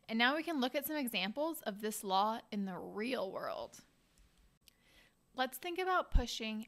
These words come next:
a heavy box across some rough ground. So we're pushing really hard on the box. That's that blue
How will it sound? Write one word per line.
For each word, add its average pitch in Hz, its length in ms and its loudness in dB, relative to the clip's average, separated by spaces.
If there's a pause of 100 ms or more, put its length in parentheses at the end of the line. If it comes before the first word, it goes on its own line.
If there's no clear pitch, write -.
a 220 100 -8
heavy 247 420 -4
box 196 500 -6 (140)
across 220 600 -4
some 240 280 -6
rough 208 600 -2 (100)
ground. - 560 -8 (1400)
So 269 140 -6
we're 240 80 2
pushing 240 480 4
really 285 260 2
hard 214 540 4
on 208 80 -2
the 190 80 -4
box. - 580 -4 (160)
That's 214 220 0
that 214 200 -2
blue 214 220 -2